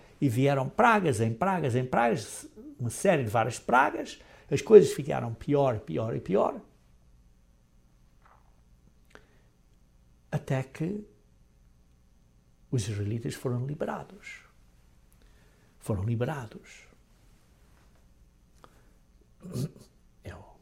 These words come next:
o que está a acontecer, vai acontecer connosco, neste mundo.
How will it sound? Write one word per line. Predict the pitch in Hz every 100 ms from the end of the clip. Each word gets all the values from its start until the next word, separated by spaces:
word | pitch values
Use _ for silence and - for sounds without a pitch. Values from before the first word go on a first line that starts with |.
| _ _ -
o |
que | -
está | - 87
a |
acontecer, | - 104 98 - 107
vai | 101 107
acontecer | - 120 - 147
connosco, | - 110 110 208 - - - -
neste | 107 - 143
mundo. | 202 165 127